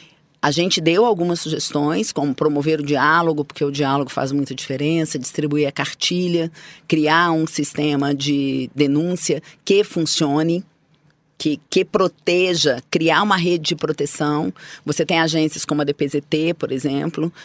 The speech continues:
que criou um programa de apoio, é, psicológico a,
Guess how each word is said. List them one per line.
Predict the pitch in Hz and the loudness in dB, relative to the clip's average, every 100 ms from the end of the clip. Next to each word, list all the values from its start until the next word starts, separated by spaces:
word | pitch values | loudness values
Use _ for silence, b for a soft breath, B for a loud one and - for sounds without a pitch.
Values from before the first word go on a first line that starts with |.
| B - | B -8
que | 151 | -4
criou | - 160 151 156 | -2 0 2 2
um | 170 | 0
programa | 151 156 139 143 143 143 | 0 0 2 2 2 0
de | 135 135 | 0 -2
apoio, | - - 160 165 156 135 135 B B - | -2 0 2 2 0 -2 -6 B B -6
é, | 143 143 | 0 0
psicológico | - - 165 175 147 156 165 147 143 - 127 - _ | 0 -4 0 2 4 4 2 0 -4 -4 -6 -10 _
a, | 139 131 127 127 127 127 | -6 -4 -4 -4 -4 -6